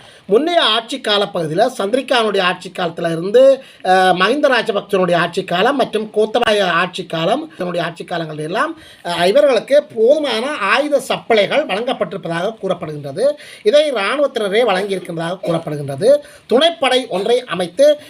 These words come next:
ட-, டக்ளஸ் தேவானந்தா தன்னுடைய பாதுகாப்பை மேற்கொண்டிருந்ததாகவும், இன்னொரு,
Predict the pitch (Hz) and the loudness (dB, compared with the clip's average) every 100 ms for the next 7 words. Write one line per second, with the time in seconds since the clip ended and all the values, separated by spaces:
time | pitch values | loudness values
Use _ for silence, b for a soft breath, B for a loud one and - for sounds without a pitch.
0 | B 165 180 175 175 202 285 277 214 202 | B 2 4 4 2 0 0 0 0 2
1 | 185 180 233 269 214 208 202 185 202 254 | 0 0 -2 -2 -2 0 -2 -2 -2 0
2 | 240 196 208 170 170 202 170 156 156 143 | 0 -2 -4 -4 -6 -6 -6 -8 -8 -8
3 | 143 240 320 B B B 220 320 311 302 | -4 -4 -4 B B B 0 2 2 0
4 | 294 | -2